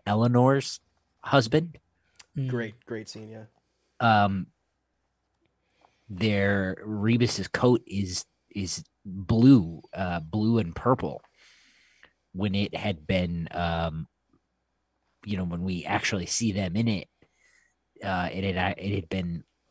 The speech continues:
Speaker 1: uh, you know, bright orange and red before.
Speaker 2: Oh, yeah.
Speaker 1: So I, I wondered if, you know, it, it was linked to their emotion somehow.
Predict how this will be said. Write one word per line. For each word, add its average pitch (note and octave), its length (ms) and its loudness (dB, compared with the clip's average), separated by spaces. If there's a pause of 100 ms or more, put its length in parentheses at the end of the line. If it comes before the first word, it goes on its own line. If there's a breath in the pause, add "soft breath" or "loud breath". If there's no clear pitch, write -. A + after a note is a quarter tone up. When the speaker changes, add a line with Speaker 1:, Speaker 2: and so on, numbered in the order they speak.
(140)
Speaker 1:
uh, - 260 -6
you E2+ 160 -10
know, E2 80 -8
bright G2 420 -2
orange G2 440 -2
and E2 140 -8
red F#2+ 380 -2
before. - 560 -10 (2000 soft breath)
Speaker 2:
Oh, C#3+ 600 -4
yeah. C3+ 320 -8
Speaker 1:
So A#2+ 240 0
I, G#2+ 280 2
I A#2 180 6
wondered G#2+ 460 4
if, - 360 -8
you F2 140 -6
know, D#2+ 260 -8
it, D2+ 140 -10
it E2 320 -10
was E2 260 -12
linked G2 340 -6
to G2 80 -6
their E2 200 -6
emotion E2+ 520 -6
somehow. D#2+ 540 -12